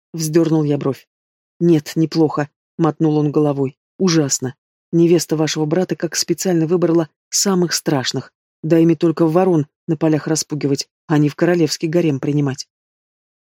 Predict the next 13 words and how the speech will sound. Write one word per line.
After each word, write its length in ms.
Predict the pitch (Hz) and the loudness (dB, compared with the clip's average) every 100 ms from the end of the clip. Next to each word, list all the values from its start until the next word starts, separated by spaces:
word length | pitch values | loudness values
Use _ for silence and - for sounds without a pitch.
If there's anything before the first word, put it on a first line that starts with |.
| - | -6
«Зачем 380 | 143 135 - 196 | -4 0 0 2
так 160 | 202 | 0
жестоко?» 540 | 165 208 - 147 147 151 _ _ - | 0 -2 0 -2 -2 -8 _ _ -12
усмехнулся 600 | - - 160 165 156 - | -6 -2 -2 0 -2 0
я, 160 | 175 175 | 0 0
сам 180 | 165 156 | 0 0
не 100 | 151 | 0
понимая, 340 | 156 170 180 | 0 0 0
отчего 440 | - 170 - 175 | -2 -4 -2 0
моё 180 | 165 151 | 0 0
настроение 520 | 151 - 165 175 180 | 0 -2 -2 0 0
поползло 500 | 165 156 165 160 160 | -2 -4 -4 -2 -2
вверх. 360 | 151 147 143 - | -2 -2 -4 -8